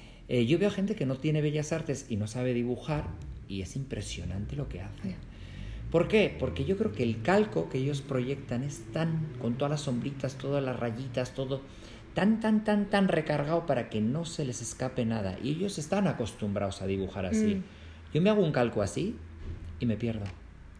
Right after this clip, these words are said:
Speaker 2: ¿Cómo haces tú los tatus?
Speaker 1: Yo el calco hago un poquito en general, donde puede estar los ojos situados, alguna sombra que parece interesante, es decir, cuatro o cinco cosas que yo calque,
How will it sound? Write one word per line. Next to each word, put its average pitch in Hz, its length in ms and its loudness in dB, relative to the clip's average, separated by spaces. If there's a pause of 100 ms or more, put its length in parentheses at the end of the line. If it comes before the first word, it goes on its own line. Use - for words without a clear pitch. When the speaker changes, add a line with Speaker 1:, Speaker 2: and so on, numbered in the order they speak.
Speaker 2:
¿Cómo 214 200 2
haces 202 260 -6
tú 208 120 -4
los 190 220 -4
tatus? 190 320 -6 (320)
Speaker 1:
Yo 160 180 6
el 247 120 6
calco 190 340 6
hago 156 360 2 (160)
un 165 60 -2
poquito 180 300 0
en 135 80 2
general, 87 440 -4 (580)
donde 127 260 4
puede 110 220 -2
estar 104 200 -4
los 104 260 -4
ojos 127 280 -4
situados, 117 480 -4 (200)
alguna 98 300 -4
sombra 107 300 2
que 101 60 -2
parece 98 180 -4
interesante, 101 540 0
es 123 40 0
decir, 120 220 -4 (520)
cuatro 220 260 2
o - 20 -2
cinco 196 320 0
cosas 208 400 -2
que - 180 -2
yo 180 140 2
calque, 185 420 2